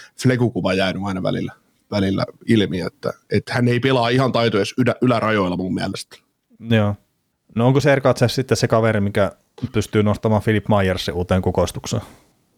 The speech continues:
Speaker 1: Niin. Mä luulen, että Philip Myers, jos se meinataan tässä joukkueessa pelata uuteen kukoistukseen, niin se tulee pelaamaan kyllä Hedmanin kanssa.
Speaker 2: <laughs> Niin se on se parempi paikka heittää sitä.
Speaker 1: Oo, on, on, on ehdottomasti. Se olisi se, Myers,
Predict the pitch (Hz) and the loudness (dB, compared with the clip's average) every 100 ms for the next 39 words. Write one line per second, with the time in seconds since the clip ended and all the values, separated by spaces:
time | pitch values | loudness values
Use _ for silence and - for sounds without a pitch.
0 | _ _ _ _ _ _ _ 135 107 90 | _ _ _ _ _ _ _ 2 2 -2
1 | - _ _ _ _ _ _ _ _ 120 | -12 _ _ _ _ _ _ _ _ 0
2 | 117 117 113 113 - 120 113 120 110 101 | 2 4 2 0 2 0 2 2 2 0
3 | - 95 - - - - 107 104 104 95 | 2 0 0 -6 -4 0 2 2 2 0
4 | 101 - - 101 - 95 - - 104 95 | 0 -2 -2 -2 0 -2 0 0 0 0
5 | 101 87 95 92 - 90 - - 101 98 | 0 0 -2 -4 -2 -2 -2 -4 -2 -2
6 | - 98 90 98 95 98 104 - - 117 | 0 0 0 2 2 2 0 -2 -2 0
7 | 113 - - - - 139 - 156 - 151 | 0 -2 -4 -6 -2 -2 0 0 0 0
8 | - 127 - 131 113 104 101 104 107 104 | 0 0 0 0 0 0 2 0 0 0
9 | - 101 110 117 - - - 98 95 90 | -2 -2 -4 -6 -10 -18 -2 2 4 4
10 | 85 67 85 82 71 98 101 92 113 - | 2 0 0 0 0 2 2 2 0 0
11 | 113 - - 113 - - 113 120 123 131 | -2 0 0 0 0 -2 0 0 2 2
12 | 117 117 | 2 -2